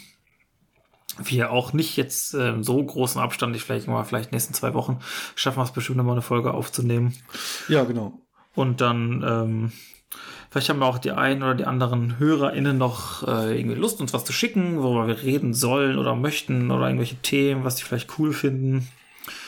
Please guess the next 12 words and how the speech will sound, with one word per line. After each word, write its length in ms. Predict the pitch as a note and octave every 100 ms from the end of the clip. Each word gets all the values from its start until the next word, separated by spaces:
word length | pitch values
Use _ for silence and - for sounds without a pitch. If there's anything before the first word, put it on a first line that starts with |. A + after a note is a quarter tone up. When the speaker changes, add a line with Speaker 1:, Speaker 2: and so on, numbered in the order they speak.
| - - - -
Speaker 1:
Ja, 120 | -
ansonsten 380 | B2 A#2 C3+ -
sind 140 | C3+ C3
wir 80 |
natürlich 360 | B2 - B2+ B2
immer 240 | B2 A#2
offen 280 | C3+ C3 B2+
für 520 | A#2+ C3 A#2+ A#2+ A#2+ - - - - - - - - - - _ -
alles, 480 | C3 C3 C3 - -
äh, 40 |
an 300 | A#2+ A#2 B2
Kritik. 460 | A#2+ B2+ - D#3+